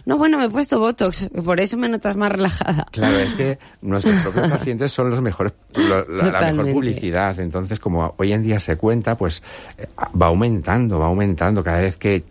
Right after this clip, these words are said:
Speaker 2: bueno, no sé, una persona que nunca se ha hecho nada y, y tiene un acon-, acontecimiento especial como una boda,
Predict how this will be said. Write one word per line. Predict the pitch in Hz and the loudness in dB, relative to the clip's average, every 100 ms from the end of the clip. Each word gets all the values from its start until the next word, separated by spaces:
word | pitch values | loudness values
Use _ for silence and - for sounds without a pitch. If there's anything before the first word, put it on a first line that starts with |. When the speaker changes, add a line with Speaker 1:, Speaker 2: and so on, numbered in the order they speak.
| - | -12
Speaker 2:
bueno, | 76 71 80 80 | -6 -4 -4 -6
no | 78 | -2
sé, | 90 | 2
una | 87 85 | 2 2
persona | 87 101 90 | 2 2 2
que | |
nunca | 90 85 | 2 0
se | 80 | -2
ha | 80 | -2
hecho | - | 0
nada | 85 87 85 | 2 4 2
y, | 85 - - - | 0 -6 -12 -4
y | 92 80 78 | 0 0 0
tiene | - 87 | 0 2
un | 87 | 2
acon-, | 85 87 85 82 | 2 0 0 0
acontecimiento | 87 85 80 76 85 80 | -2 0 0 0 -2 0
especial | 78 78 - 76 82 | -2 -4 -2 -2 0
como | 78 78 | 0 2
una | 80 76 | 2 2
boda, | 65 85 87 80 | 2 0 2 0